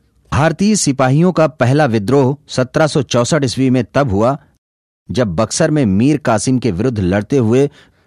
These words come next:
मुनरो की सेना की एक बटालियन नवाब की सेना में मिल गई। उस बटालियन की सेना पर मुकदमा चला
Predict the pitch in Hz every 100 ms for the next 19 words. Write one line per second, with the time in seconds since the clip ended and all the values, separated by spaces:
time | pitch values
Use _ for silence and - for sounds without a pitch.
0 | _ 90 110 147 185 185 156 - 131 143
1 | 156 - 151 - 120 120 101 95 110 131
2 | 95 82 - _ - 92 107 139 156 147
3 | 113 117 120 110 101 110 92 71 57 -
4 | _ _ _ - 175 180 151 147 147 165
5 | 175 160 - 135 147 151 147 139 113 120
6 | 120 131 107 78